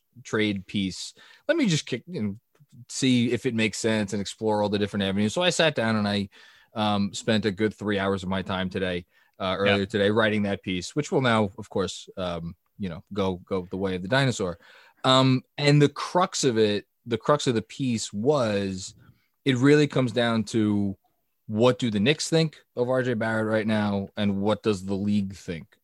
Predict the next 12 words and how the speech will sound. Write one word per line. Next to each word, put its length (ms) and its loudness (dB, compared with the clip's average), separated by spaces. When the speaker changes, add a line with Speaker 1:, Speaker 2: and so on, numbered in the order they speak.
Speaker 1:
about 460 -6
R 120 -2
J 120 -6
Barrett 320 -8
right 180 -8
now? 300 -8
And 160 0
the 60 0
interesting 600 2
thing 340 0
to 100 -2
me 680 2